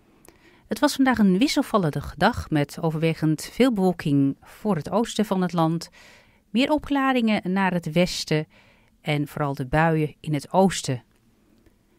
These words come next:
Het weer van vandaag ging samen met een lage drukgebied. Dat lag boven Duitsland en het trekt geleidelijk aan naar het oosten van Europa. En wij krijgen te maken met een rug van hoge drukgebied. Dat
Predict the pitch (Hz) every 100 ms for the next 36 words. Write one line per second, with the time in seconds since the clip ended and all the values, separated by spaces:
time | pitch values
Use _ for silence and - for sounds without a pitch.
0 | _ - 226 277 302 269 254 240 277 277
1 | 226 202 - 202 185 160 151 147 143 139
2 | 180 240 - 175 185 - 170 170 - -
3 | _ - 156 - 139 - 139 135 - 143
4 | 139 175 185 - 165 165 - 170 165 170
5 | 170 - 156 156 139 - 139 139 - -
6 | _ _ - 226 214 170 196 - 185 -
7 | 170 165 151 151 143 143 139 139 - -
8 | - - - - 226 269 294 240 214 190
9 | - 202 214 202 175 165 160 156 147 143
10 | 147 156 277 - - 165 151 156 139 143
11 | 208 - 220 233 220 - - 151 147 -